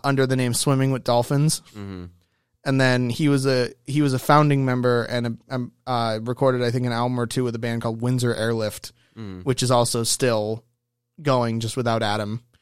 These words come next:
Speaker 2: Mm-hmm.
Speaker 1: Uh, and then obviously he's still doing Owl City. Cinematic only just came out a couple, wow, actually, you know what? That was twenty eighteen, so it's been about three years already since the last Owl City album.
Speaker 2: Cody Fry.
Speaker 1: Cody Fry, okay.
Speaker 2: Yeah.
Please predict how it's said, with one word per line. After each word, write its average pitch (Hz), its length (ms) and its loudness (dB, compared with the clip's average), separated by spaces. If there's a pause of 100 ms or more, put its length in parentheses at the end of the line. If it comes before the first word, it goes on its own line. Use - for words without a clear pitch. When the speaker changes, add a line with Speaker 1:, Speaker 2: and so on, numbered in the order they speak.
(140)
Speaker 2:
Mm-hmm. 104 300 -14
Speaker 1:
Uh, 117 400 2 (100)
and 131 160 0
then 120 460 -2 (280)
obviously 131 320 0
he's 139 160 -2
still 123 160 -4
doing 113 220 -4
Owl 110 160 -4
City. 113 260 -4
Cinematic 117 560 -2
only 113 200 -6
just 110 160 -6
came 110 160 -8
out 107 240 -10 (140)
a - 40 -20
couple, 110 360 -10
wow, 117 380 -2
actually, 135 320 -2
you 117 60 -4
know 127 80 -2
what? 147 160 -2
That 135 80 2
was 135 120 2
twenty 127 340 -2
eighteen, 113 340 -6
so - 100 -10
it's - 80 -16
been 143 120 2
about 135 200 -2
three 123 260 -4
years 117 300 -2
already 110 300 -2
since 113 220 -6
the 123 80 -6
last 113 280 -4
Owl 110 180 -2
City 117 240 -4
album. 110 380 -8 (200)
Speaker 2:
Cody 117 360 -6
Fry. 82 500 -10 (480)
Speaker 1:
Cody 160 200 2
Fry, 123 440 -6 (140)
okay. 127 400 -2 (160)
Speaker 2:
Yeah. 95 160 -16